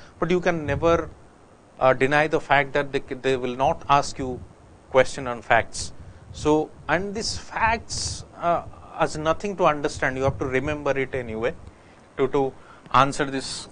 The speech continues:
question, because the, the nature of prelims is like that only.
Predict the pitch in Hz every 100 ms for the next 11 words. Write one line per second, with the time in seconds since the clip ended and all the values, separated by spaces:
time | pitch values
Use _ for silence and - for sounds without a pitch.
0 | - 135 131 - 147 131 135 131 - 139
1 | 131 123 - - - - - - - 139
2 | 139 151 - 202 190 - 151 165 170 156
3 | 143 120 117 - 113 110 104 95